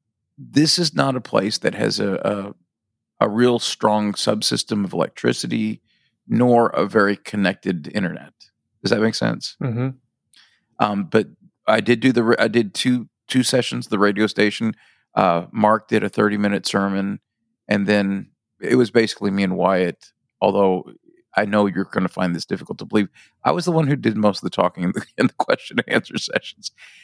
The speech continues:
Speaker 1: It, just some really great questions. You could tell these were people that were interested in the gospel.
Speaker 2: So given that one of the, the purposes was to, to, to do some teaching about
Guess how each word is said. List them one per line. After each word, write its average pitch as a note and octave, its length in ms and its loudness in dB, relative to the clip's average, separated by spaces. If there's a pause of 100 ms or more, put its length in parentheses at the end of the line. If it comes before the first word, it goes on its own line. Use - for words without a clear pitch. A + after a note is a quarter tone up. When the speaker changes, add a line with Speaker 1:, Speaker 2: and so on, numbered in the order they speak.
(240)
Speaker 1:
It, - 280 -8
just D3 200 2
some E3+ 160 2
really C3+ 200 4
great G#2+ 240 2
questions. - 580 -6 (300)
You B2+ 180 0
could B2 180 0
tell G2 480 -2 (500)
these A2 200 2
were A#2+ 120 2
people A2+ 320 0
that G2+ 100 0
were C2+ 140 -2
interested - 380 -6
in G2+ 80 -2
the F#2+ 80 -4
gospel. F2+ 520 -6 (340)
Speaker 2:
So D3 160 4
given D#3+ 360 4
that C#3+ 160 4
one C#3+ 180 4
of C3 140 2
the, C3 320 4
the B2+ 160 0
purposes B2+ 640 0
was A#2+ 260 0
to, B2+ 300 -6
to, C3+ 180 -6
to B2+ 180 0
do C3+ 220 4
some B2 180 -2
teaching B2 480 0
about A#2+ 400 0